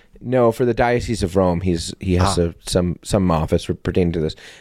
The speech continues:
Speaker 1: Diocese of Rome. So anyway, Father Zollner, among many others, saying he doesn't know this, and at the same time,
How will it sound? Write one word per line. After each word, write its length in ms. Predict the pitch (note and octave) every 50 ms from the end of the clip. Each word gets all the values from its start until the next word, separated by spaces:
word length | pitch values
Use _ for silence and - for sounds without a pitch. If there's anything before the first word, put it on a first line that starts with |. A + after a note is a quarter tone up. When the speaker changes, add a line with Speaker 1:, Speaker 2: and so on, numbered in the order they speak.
| _ -
Speaker 1:
Diocese 260 | F#2 F2+ E2+ F2 E2+
of 60 | E2+
Rome. 120 | E2 -
So 120 | - - E3+
anyway, 220 | F3+ D3+ A#2 A#2
Father 300 | A2 - D3+ D#3 E3+ D#3+
Zollner, 460 | B2+ A#2 A2+ A2+ A2+ A2 G#2+ G2+ F#2+ -
among 300 | - G#2 G#2+ G#2+ G#2 G#2
many 180 | G2+ G2 G2 G2
others, 240 | F#2+ F#2+ F#2 F2+ -
saying 140 | F#2+ F#2
he 80 | F2+ F#2+
doesn't 240 | F2+ F#2 F2 F2+ B1
know 120 | F#2 F#2+
this, 140 | F2 F2+ - - - - - - - -
and 220 | - C3 B2+ B2
at 140 | B2 B2 -
the 100 | - A#2
same 340 | - - - G#3 B3+ C#4 B3+
time, 440 | - - E2+ C2 D2 E2 D#3 F#3+